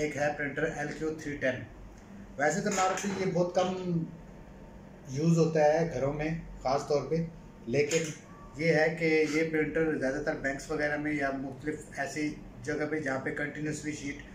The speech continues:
जो बहुत ज़्यादा निकलती है, print निकालते हैं, या आप, अ, बिल जहाँ पे counter के साथ ज़्यादातर ये लगे होते हैं बिल इसमें से निकालने के लिए, या जो भी है स्लिपें वगैरह निकलती हैं, तो उस लिहाज से मैं आप लोगों के साथ share करता चलूँ। एक तो ये printer, ये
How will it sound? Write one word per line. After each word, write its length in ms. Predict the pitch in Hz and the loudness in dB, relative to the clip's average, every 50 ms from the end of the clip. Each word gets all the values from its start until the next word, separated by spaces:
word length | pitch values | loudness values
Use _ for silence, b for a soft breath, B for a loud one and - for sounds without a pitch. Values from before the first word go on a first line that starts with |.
| B B B B B B B B - - | B B B B B B B B -8 -4
जो 100 | 131 151 147 | 0 0 2
बहुत 220 | 139 135 143 151 | 2 2 2 2
ज़्यादा 260 | 143 143 135 147 151 139 | 2 2 2 2 0 0
निकलती 420 | 135 135 135 143 143 - 151 143 | 0 -2 -4 -4 -4 -4 -4 -2
है, 140 | 143 143 139 135 - | 0 0 0 -2 -2
print 240 | - 139 139 135 - 139 | -4 -6 -6 -6 -6 -6
निकालते 420 | 135 123 - 135 127 127 127 139 135 | -6 -2 2 2 2 2 2 0 -2
हैं, 160 | 135 135 131 | -2 0 0
या 160 | 127 131 131 | 0 0 0
आप, 320 | - - 135 139 - - 147 | 0 0 0 0 0 0 0
अ, 140 | 139 139 135 135 131 117 - - - - 131 127 117 - | 0 2 4 2 2 2 -2 -8 -12 -12 -10 -10 -8 -4
बिल 220 | 143 143 160 165 160 160 - - - B B B B B - | -2 0 0 2 0 0 -2 -8 -12 B B B B B -2
जहाँ 200 | - - 135 139 135 | 0 0 2 2 2
पे 120 | - 160 151 | 2 2 2
counter 340 | - 147 151 147 147 156 156 | 4 4 4 4 2 -2 -2
के 140 | 156 170 165 | 0 0 0
साथ 260 | 160 151 147 143 - | 2 2 0 0 0
ज़्यादातर 440 | - 143 139 156 147 151 156 147 147 | 0 0 0 0 0 0 0 0 0
ये 60 | 147 131 | 0 0
लगे 220 | 131 131 123 139 | 0 0 0 -2
होते 200 | 139 135 - 147 | -2 -2 -2 -2
हैं 140 | 139 123 117 | -2 -2 -2
बिल 180 | 139 143 147 | 0 0 2
इसमें 240 | 147 - - 143 139 | 0 0 -2 -6 -6
से 120 | - 151 139 | -4 -4 -4
निकालने 420 | 135 127 127 123 123 127 131 131 | -4 -2 -2 0 0 0 0 0
के 100 | 131 131 | 0 -2
लिए, 240 | 127 127 131 131 131 | -2 0 0 0 2
या 120 | 127 123 120 | 2 0 0
जो 200 | - 123 127 131 | -2 -2 -2 -2
भी 180 | 131 135 131 127 | -2 -2 -2 0
है 100 | 127 120 | 0 -2
स्लिपें 340 | - 123 123 131 - 147 | -2 -4 -6 -4 -4 -4
वगैरह 300 | 135 131 127 127 127 127 | -2 -2 0 0 0 0
निकलती 360 | 127 123 120 117 120 127 127 131 | 0 -2 -2 -4 -4 -2 -2 -4
हैं, 160 | 147 151 - - - B B B B B B - - | -4 -6 -8 -12 -14 B B B B B B -8 -4
तो 60 | 156 | -2
उस 140 | 165 165 - 160 | 0 0 2 2
लिहाज 200 | 151 151 151 151 | 2 2 2 2
से 100 | 165 156 | 0 0
मैं 100 | 156 151 | 2 2
आप 180 | 143 139 135 139 | 2 2 2 0
लोगों 160 | 143 139 139 | -2 -2 -2
के 60 | 143 | -2
साथ 200 | - 143 139 127 | -2 -2 -2 -2
share 200 | - 131 131 123 | 0 -2 -2 0
करता 200 | 135 135 - 139 131 | -2 -4 -4 -4 -4
चलूँ। 260 | - 139 143 143 143 | -4 -2 -2 -2 -2
एक 160 | 147 151 151 156 | -2 -2 0 0
तो 60 | 165 | 0
ये 120 | 160 160 160 | 0 0 2
printer, 340 | 160 160 151 151 160 156 | 2 0 0 0 0 0
ये 260 | 156 156 160 160 160 | 0 2 2 2 2